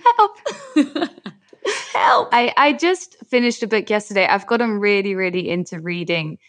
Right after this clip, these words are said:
Speaker 1: fiction again recently, and I've noticed how reading things that aren't necessarily,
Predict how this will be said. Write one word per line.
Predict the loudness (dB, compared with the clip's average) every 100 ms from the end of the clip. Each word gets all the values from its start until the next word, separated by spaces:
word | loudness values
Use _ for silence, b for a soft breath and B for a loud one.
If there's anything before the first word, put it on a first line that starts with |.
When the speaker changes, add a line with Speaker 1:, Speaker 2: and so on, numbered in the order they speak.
| b b _
Speaker 1:
fiction | -4 -4 -6 -6
again | -4 0 -2 -2
recently, | -6 -6 -8 -6 -2 -2
and | -2
I've | -4 -4
noticed | -2 -2 -4 -10
how | 0 2 2 -2 -10 _ _ _ _ _ _ _ _ _ _ _ -20
reading | -6 0 2 2 0 0
things | 0 2
that | 2 4
aren't | 2 0
necessarily, | -6 -8 -4 0 2 0 -2 -4 -8